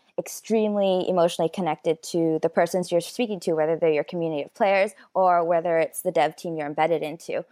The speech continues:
So you kind of have to always elevate yourself above that and try to look at the bigger picture,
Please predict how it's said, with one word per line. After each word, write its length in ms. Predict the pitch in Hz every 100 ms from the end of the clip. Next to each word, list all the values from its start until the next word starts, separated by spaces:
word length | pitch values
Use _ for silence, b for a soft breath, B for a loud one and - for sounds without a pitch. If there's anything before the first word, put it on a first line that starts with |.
| B B B B
So 460 | - - 190 175 - - _ _ _ _ _ - _ _ _
you 200 | 202 208 -
kind 200 | 254 277
of 80 |
have 240 | 302 226 220
to 120 | 220
always 340 | 175 165 175 - _ _
elevate 560 | 214 240 294 330 359 381
yourself 340 | 370 339 349
above 300 | 311 320 330
that 280 | 320 330 330 -
and 180 | 202 196
try 260 | - 202
to 60 | 208
look 220 | 196 190
at 40 | 180
the 40 |
bigger 340 | 160 180 170 156
picture, 500 | 170 - - 90